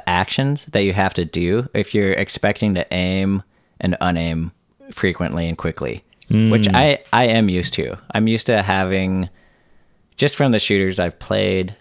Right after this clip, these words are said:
Speaker 1: and my style, I wanna be able to do something quickly and then finish it and then mo-, like, switch my attention to something else.
Speaker 2: Mm-hmm.
Speaker 1: And I feel like the toggle for A D S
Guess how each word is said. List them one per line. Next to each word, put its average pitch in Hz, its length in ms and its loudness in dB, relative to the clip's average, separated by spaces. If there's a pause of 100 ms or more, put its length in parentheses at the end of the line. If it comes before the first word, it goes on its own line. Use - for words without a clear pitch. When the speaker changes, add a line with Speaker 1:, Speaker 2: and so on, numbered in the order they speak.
Speaker 1:
and 101 140 0
my 90 140 2
style, 92 640 0 (460)
I 107 80 0
wanna 117 220 4
be 107 120 2
able 101 240 2
to 87 640 -2 (420)
do 123 140 2
something 113 380 0
quickly 117 540 0
and 90 140 0
then 87 80 0
finish 95 380 -2
it 92 240 -2
and 90 120 -2
then 85 120 0
mo-, 87 160 -2 (140)
like, 85 260 -6 (240)
switch - 480 -2
my 82 160 0
attention 80 440 -4
to 80 60 -6
something 78 360 -6
else. 82 400 -6 (380)
Speaker 2:
Mm-hmm. 95 340 2
Speaker 1:
And 95 100 4
I 101 40 2
feel 120 320 0
like 104 360 -2
the 92 260 0
toggle 113 720 0 (380)
for - 200 -2
A 107 200 2
D 113 160 2
S 123 360 0